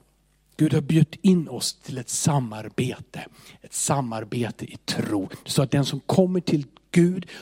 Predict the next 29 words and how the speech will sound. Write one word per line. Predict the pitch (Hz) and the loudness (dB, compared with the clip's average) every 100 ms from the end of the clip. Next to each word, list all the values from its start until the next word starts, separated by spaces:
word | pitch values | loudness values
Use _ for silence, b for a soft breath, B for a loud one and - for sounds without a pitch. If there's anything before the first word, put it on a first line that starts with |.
| B | B
måste | 120 - 139 | -8 -6 -6
tro | - 151 170 175 - | -2 2 2 0 -8
att | 123 | -8
han | 120 120 | -8 -8
finns | - - 180 175 165 - | -6 0 2 2 -2 -6
och | - - 113 | -14 -6 -6
lönar | 123 160 160 120 139 151 135 | 0 2 2 0 -4 -4 -2
den | 117 131 120 - B | -2 -2 -4 -14 B
som | - 123 | -12 -8
söker | 113 - 131 110 - 98 | -4 -2 -2 -4 -10 -6
honom. | 120 117 143 110 _ _ _ _ _ B B B B B B B - | -4 -2 -4 -6 _ _ _ _ _ B B B B B B B -12
Det | - | -6
är | 151 151 | -2 0
ett, | 165 - - - - | -2 -4 -10 -10 -18
Guds | - 151 202 - - | -8 2 2 0 -4
ord | 185 180 165 | 0 2 2
vill | 165 151 | 2 4
möta | 160 147 - | 2 0 -4
tro | - - 151 143 190 147 131 - | -10 -6 -2 2 2 2 -6 -6
i | 135 | -6
ditt | - 160 - - | -2 -2 -2 -8
och | 127 | -8
mitt | 120 131 - - | -4 -6 -8 -14
hjärta. | - - - - - - B B B | -8 -8 -8 -10 -12 -12 B B B
Inte | 151 - 170 | -2 0 -4
tro | - - 180 170 | -2 2 2 2
på | - | 0
din | 156 147 - | 0 0 0
egen | 185 156 156 156 147 | 0 2 0 -2 -4